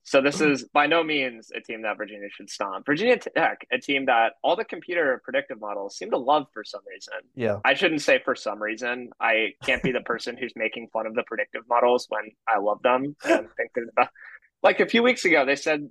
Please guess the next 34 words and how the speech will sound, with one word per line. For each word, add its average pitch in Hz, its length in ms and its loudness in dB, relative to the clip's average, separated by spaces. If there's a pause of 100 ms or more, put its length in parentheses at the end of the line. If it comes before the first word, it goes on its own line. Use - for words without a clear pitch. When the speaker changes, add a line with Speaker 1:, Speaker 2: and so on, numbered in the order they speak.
Speaker 1:
Virginia 147 360 -2
Tech 147 220 -2
was 139 120 -8
gonna 139 160 -6
beat 135 200 -4
Duke, 147 280 -4
and 113 80 -8
everyone 135 220 -2
was 147 120 -10
like, 143 160 -4
"What 147 100 -6
the 185 100 0
hell? 214 260 -2
They're 113 260 -4 (240)
one 131 160 0
and 147 100 -4
eight 151 260 -2 (200)
in 117 300 -20
conference 143 380 -2
play." 95 200 -8 (260)
Speaker 2:
They 147 100 2
Speaker 1:
And 220 80 6
they 160 160 6
Speaker 2:
always 196 40 6
Speaker 1:
went 165 200 4
and - 60 -6
beat 160 200 2
Speaker 2:
beat 214 100 0
Duke. - 180 0 (440)
Speaker 1:
Duke. 127 80 -8
Speaker 2:
Yeah. 123 180 -6
Speaker 1:
Yeah. 123 220 2 (1200)
Speaker 2:
Well, 139 120 -2
Speaker 1:
But 117 180 2